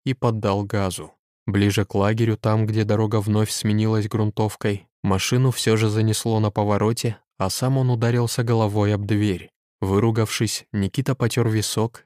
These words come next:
и машинально отпустил педаль газа. В вязкой почве иномарка дернулась и заглохла. Парень чертыхнулся и повернул ключ зажигания,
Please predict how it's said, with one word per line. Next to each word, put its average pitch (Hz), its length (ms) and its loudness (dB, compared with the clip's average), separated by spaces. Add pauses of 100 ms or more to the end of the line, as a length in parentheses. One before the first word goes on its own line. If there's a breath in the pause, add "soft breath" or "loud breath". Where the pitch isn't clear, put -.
(120)
и 139 120 0
машинально 123 720 2
отпустил 110 540 -2
педаль 104 360 0
газа. 98 480 -4 (420)
В 98 60 0
вязкой 101 460 2
почве 107 480 2
иномарка 107 440 2
дернулась 113 720 0 (120)
и 123 80 0
заглохла. 104 760 -2 (360)
Парень 110 340 2
чертыхнулся 107 800 -2
и 110 80 2
повернул 107 520 0
ключ 104 320 -2
зажигания, 113 840 -2